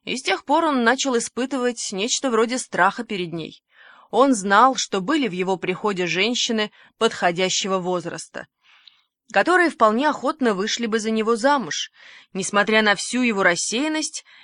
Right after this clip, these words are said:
этот факт дошел до его сознания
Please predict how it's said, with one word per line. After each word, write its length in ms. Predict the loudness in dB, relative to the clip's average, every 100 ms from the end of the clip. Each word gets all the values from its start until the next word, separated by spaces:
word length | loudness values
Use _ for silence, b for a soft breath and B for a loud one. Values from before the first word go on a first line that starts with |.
| b
этот 300 | -2 0 0
факт 520 | 2 4 4 2 -12 -6
дошел 540 | 0 0 2 2 2
до 100 | 2
его 220 | 0 0 -2
сознания 720 | -2 -2 2 2 2 -2